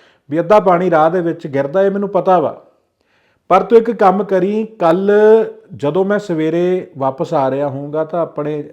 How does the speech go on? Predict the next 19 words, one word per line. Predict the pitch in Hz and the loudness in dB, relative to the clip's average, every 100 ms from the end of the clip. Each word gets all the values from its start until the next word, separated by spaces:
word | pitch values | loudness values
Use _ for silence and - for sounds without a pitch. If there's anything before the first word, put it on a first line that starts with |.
| 131 | -6
ਰਾਹ | 127 135 | -2 -2
ਦੇ | 165 | -4
ਵਿੱਚ | 151 - | -8 -8
ਨਾ, | 156 175 | -8 -8
ਅਹ, | 175 - _ 127 131 131 131 | -10 -16 _ -10 -6 -6 -8
ਫੁੱਲ | 131 143 139 | -10 -8 -6
ਖਿੜੇ | 139 135 123 123 | -6 -6 -6 -6
ਆ | |
ਉਹ | 131 | -8
ਦੇਖੀ, | 135 107 _ 120 _ _ _ _ _ _ _ _ | -10 -16 _ -20 _ _ _ _ _ _ _ _
ਉਹਨਾਂ | 160 202 | -4 -2
ਨੂੰ | 226 | 0
ਦੇਖ | 190 180 | 0 0
ਕੇ | 185 | -2
ਤੇਰਾ | 170 175 | -4 -4
ਮਨ | 165 135 131 | -2 -4 -6
ਖੁਸ਼ | 147 123 120 | -10 -10 -10
ਹੋ | |
ਜਾਊਗਾ। | 104 113 110 | -14 -16 -20